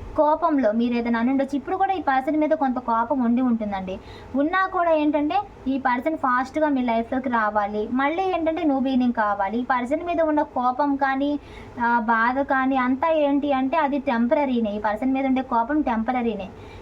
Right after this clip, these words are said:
But ఎందుకంటే, ఎక్కువ ప్రేమ ఉండటం వల్ల ఈ పర్సన్ని మీరు ద్వేషించలేరు, వద్దనుకోలేరు. ఎందుకంటే, మీ, మీకు ఆ పర్సన్ మీద ఉన్న ప్రేమ అలాంటిది. So, ఇక మీ పర్సన్ ఏమనుకుంటున్నారో చూద్దాం. యూనివర్స్, మా వ్యూవర్స్, ఒక పర్సన్స్ మా వ్యూవర్స్ గురించి ఏమనుకుంటున్నారు, వాళ్ళకి జెన్యూన్ లవ్ ఉందా లేదా?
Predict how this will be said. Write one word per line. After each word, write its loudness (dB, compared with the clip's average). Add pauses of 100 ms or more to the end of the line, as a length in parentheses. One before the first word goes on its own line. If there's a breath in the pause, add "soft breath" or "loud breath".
(120)
But 0
ఎందుకంటే, 0
ఎక్కువ 0
ప్రేమ 0
ఉండటం 0
వల్ల 0
ఈ 2
పర్సన్ని -2
మీరు 0
ద్వేషించలేరు, 0
వద్దనుకోలేరు. -4 (280 loud breath)
ఎందుకంటే, 0 (540)
మీ, 0 (120)
మీకు -2
ఆ 2
పర్సన్ 0
మీద 2
ఉన్న 2
ప్రేమ -2
అలాంటిది. -2 (680)
So, -4
ఇక -2
మీ 0
పర్సన్ -2
ఏమనుకుంటున్నారో -2
చూద్దాం. -6 (1900)
యూనివర్స్, -4
మా 0
వ్యూవర్స్, -4
ఒక -6
పర్సన్స్ -6
మా -2
వ్యూవర్స్ -6
గురించి -4
ఏమనుకుంటున్నారు, -4
వాళ్ళకి -4
జెన్యూన్ -2
లవ్ -6
ఉందా -6
లేదా? -4